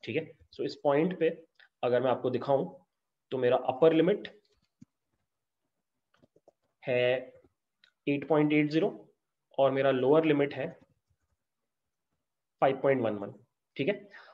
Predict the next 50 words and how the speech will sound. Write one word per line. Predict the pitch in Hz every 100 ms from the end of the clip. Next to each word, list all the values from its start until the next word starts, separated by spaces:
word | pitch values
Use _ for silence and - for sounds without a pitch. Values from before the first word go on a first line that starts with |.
| -
अब | 196 196
मैंने | 233
एक | 233 - 208
piece | 190 214
of | 214 170
code | 156 156
लिखा | 123 120 -
जो | 151
कि | 165
बहुत | 180 - 127
ही | 156
simple | 147 123 123
है। | 127 - - - -
मैंने | 170 202
लिखा | 208 220 175
एनपी | 165 175 226
डॉट | 208 208 208
वेयर। | 127 110 127 110 - _ _ _ _ _ -
एनपी | 147 151 190
डॉट | 202 156
वेयर | 160 160
में | 185
आप | 185
तीन | 165 170
चीजें | 170 156 160
provide | 151 120 113 113
करते | 107 - 110
हो। | - -
पहला | 135 135 185 - - -
condition, | 143 139 139 - - _ _ _ _ _ -
दूसरा | 123 165 - 190 233 - - _ _ -
उस | 180 -
condition | 170 156 156 196 190
को, | 214 214 - -
अगर | 147 165
वो |
condition | 180 160 160 185
true | 180 185 185
होता | 151 143
है | 180
तो | 233 254 - -
उस | 185 139
value | 139 139 170
को | 196
किस | 202 202 -
चीज | 180 214
से |
replace | 175 - 135 135
करना | - 117 113
है, | 117